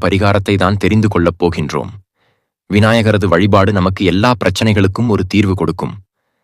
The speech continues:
அதே போலத்தான் இந்த காத்து கருப்பு ஏவல் பில்லி சூனியம் பிரச்சனையிலிருந்து விடுபடவும் இந்த எளிமையான வழிபாடு கை கொடுக்கும். விநாயகருக்கு உகந்தது அருகம்புல்.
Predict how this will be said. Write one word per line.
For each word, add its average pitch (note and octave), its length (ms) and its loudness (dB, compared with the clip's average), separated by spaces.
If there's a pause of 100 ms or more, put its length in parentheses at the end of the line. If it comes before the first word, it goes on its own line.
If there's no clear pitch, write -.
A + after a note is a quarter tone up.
(240)
அதே A#2+ 320 2
போலத்தான் G#2+ 460 2
இந்த F#2 200 0
காத்து G#2+ 380 0
கருப்பு G#2+ 360 0
ஏவல் G2 380 2
பில்லி G2+ 220 2
சூனியம் G#2+ 360 0
பிரச்சனையிலிருந்து F#2+ 720 0
விடுபடவும் F#2 640 0
இந்த F2+ 180 -2
எளிமையான G2+ 540 0
வழிபாடு G2 440 0
கை F#2 180 -2
கொடுக்கும். E2 440 -6 (680)
விநாயகருக்கு G#2+ 600 2
உகந்தது G#2 440 0
அருகம்புல். F2 520 0